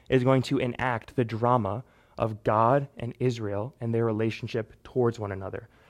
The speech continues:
They're beautiful at first, but then ultimately broken relationship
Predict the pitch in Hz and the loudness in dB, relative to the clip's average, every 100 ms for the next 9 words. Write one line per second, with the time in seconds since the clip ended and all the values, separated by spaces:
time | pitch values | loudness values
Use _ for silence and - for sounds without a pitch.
0 | _ - 127 110 113 139 147 147 139 - | _ 2 2 2 4 4 4 2 0 0
1 | 127 123 123 - 110 110 113 120 131 113 | 0 0 0 -4 -4 -2 -2 0 -4 -4
2 | 107 - 113 117 127 110 98 98 - - | -6 -4 2 2 2 -2 -4 -8 -12 -10
3 | 107 107 | -10 -10